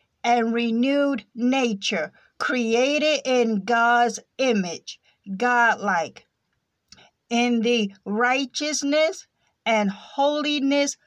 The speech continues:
of the truth." Oh, yes, living in a way that expresses to God your gratitude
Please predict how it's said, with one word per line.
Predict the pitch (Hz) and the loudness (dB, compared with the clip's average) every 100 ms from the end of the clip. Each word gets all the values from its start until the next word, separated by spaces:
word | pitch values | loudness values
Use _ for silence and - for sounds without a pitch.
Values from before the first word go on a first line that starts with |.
| _ - | _ -2
of | 247 247 | 0 2
the | 240 | 0
truth." | 240 - 247 208 - _ _ _ _ _ _ _ _ _ _ _ _ - _ _ _ | -2 -2 -2 -2 -4 _ _ _ _ _ _ _ _ _ _ _ _ -18 _ _ _
Oh, | 240 269 | -4 -2
yes, | 277 208 143 - - _ _ _ _ - | 2 2 0 -6 -20 _ _ _ _ -6
living | 202 226 269 311 320 320 | 0 4 4 4 2 0
in | 269 285 285 | 0 0 2
a | 320 311 | 2 2
way | 254 196 190 214 - _ _ _ _ _ - | 2 2 0 -4 -8 _ _ _ _ _ -10
that | 208 247 233 220 - _ - | -2 2 2 0 -2 _ -4
expresses | 233 185 - - - - - 233 277 302 - 311 311 294 - _ _ - | -2 -2 -8 -16 -16 -16 -4 0 2 0 -2 -4 -4 -6 -8 _ _ -10
to | - 302 269 | -4 -4 -4
God | 208 285 277 220 196 196 202 - _ - _ _ | -2 0 4 4 4 2 -2 -6 _ -20 _ _
your | - 165 170 208 285 302 | -18 -14 -6 2 4 4
gratitude | 247 269 262 240 208 202 - 190 170 165 | 2 2 4 4 2 -4 -6 -8 -8 -14